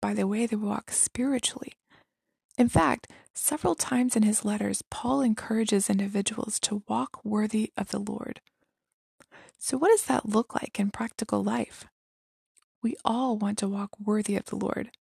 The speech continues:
but how? Colossians one ten through twelve gives us five ways to know how our walk is worthy. Let me start in verse nine.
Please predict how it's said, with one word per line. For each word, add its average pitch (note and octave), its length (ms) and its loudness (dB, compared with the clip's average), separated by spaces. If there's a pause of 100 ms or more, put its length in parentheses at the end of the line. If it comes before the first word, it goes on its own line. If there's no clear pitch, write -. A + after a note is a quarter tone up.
(300)
but A3+ 120 -2
how? - 480 -2 (960)
Colossians C4+ 680 0
one A3+ 440 4
ten - 260 0
through A3 160 -2
twelve G3+ 480 -4
gives G#3 240 -2
us G#3 260 -2
five C4 360 -4
ways G#3 420 -4
to - 140 -2
know G#3+ 340 2
how G#3+ 300 -2
our G3+ 120 0
walk G#3 480 -2
is G3+ 240 0
worthy. - 440 -6 (880)
Let C4 100 4
me E4 80 4
start A#3 400 0
in G3+ 120 2
verse G3+ 280 -4
nine. G#3+ 260 -8